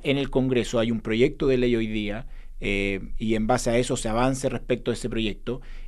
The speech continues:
Y bueno, hay que respetar las instituciones y que efectivamente el Tribunal Constitucional falle como deba fallar. Nosotros creemos que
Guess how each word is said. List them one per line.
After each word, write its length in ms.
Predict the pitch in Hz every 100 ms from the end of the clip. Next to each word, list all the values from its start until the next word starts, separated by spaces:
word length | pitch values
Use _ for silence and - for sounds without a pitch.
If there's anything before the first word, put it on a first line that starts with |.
| -
Y 80 | 147
bueno, 360 | 170 143 117 -
hay 120 | 131 123
que 120 | 139
respetar 340 | 117 151 127
las 140 | 131 127
instituciones 760 | 123 117 107 - 120 139 135
y 80 | 127
que 100 | 113
efectivamente 720 | 131 117 123 117 113 120 120
el 140 | 110
Tribunal 460 | - 117 113 113 113
Constitucional 640 | 117 110 107 - 113 120 117
falle 400 | - 117 117 110
como 240 | 113 113
deba 140 | 113
fallar. 340 | 107 120 131 156
Nosotros 260 | 127 120
creemos 240 | - 120 113
que 220 | 120 107